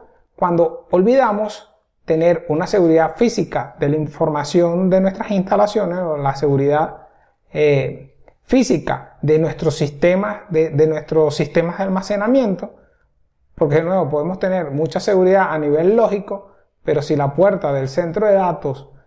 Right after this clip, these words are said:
está, eh, sostenida por una piedra, no hacemos nada. Entonces debemos tener una, un sistema holístico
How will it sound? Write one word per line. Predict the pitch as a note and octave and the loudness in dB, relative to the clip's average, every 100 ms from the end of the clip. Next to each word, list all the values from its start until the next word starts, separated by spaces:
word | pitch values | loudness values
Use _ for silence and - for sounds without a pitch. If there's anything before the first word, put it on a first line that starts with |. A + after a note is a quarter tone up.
| _ _ _ | _ _ _
está, | - C#3 - F#3 D#3+ C3 - - | -2 -2 0 2 2 -2 -12 -4
eh, | D3+ C#3+ C3 B2 C3 B2+ - - _ _ _ _ _ _ _ - _ _ - | -2 -2 -4 -8 -12 -14 -18 -20 _ _ _ _ _ _ _ -20 _ _ -12
sostenida | C#3+ E3 - E3 F#3+ F3+ C3+ | -2 -2 0 -2 0 0 0
por | D#3 | 0
una | D3+ F#3 G3 | 0 0 2
piedra, | A3 G3 F#3 A3 - - _ _ _ _ - | 2 2 0 -2 -8 -20 _ _ _ _ -4
no | D3+ | -2
hacemos | - C#3 C3+ | 0 -2 0
nada. | G3 E3+ B2 - _ _ _ _ _ _ | -2 -2 -4 -14 _ _ _ _ _ _
Entonces | D3 D3 D3 F#3 | -4 -2 -2 2
debemos | D3+ E3 G3+ A#3 | 2 2 -2 -4
tener | - G#3+ F#3+ F#3+ - | -4 0 0 0 -6
una, | E3+ F#3+ G3+ - | -4 -2 -2 -4
un | E3 F#3 G3 G3 G3+ G3 | 0 0 0 0 -2 0
sistema | - F#3+ G3 F#3+ G#3 | -2 0 0 0 0
holístico | F3 G#3+ - - E3 E3+ - - | 2 2 0 -2 -4 -2 -6 -10